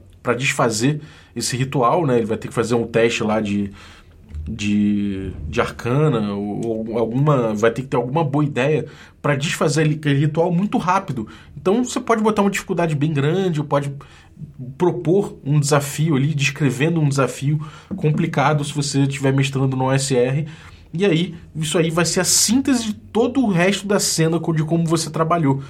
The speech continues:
Em vez de você também, é, botar o risco como uma coisa que não pode dar erra-, não pode dar errado,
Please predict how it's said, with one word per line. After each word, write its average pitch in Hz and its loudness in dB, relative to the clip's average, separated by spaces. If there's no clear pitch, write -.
Em 151 2
vez 160 2
de 185 0
você 170 2
também, 131 2
é, 117 2
botar 131 0
o 123 2
risco 123 -2
como 135 2
uma 135 2
coisa 135 2
que - -2
não 131 2
pode 135 0
dar 123 2
erra-, 117 -2
não 117 -4
pode 117 0
dar 123 2
errado, 139 2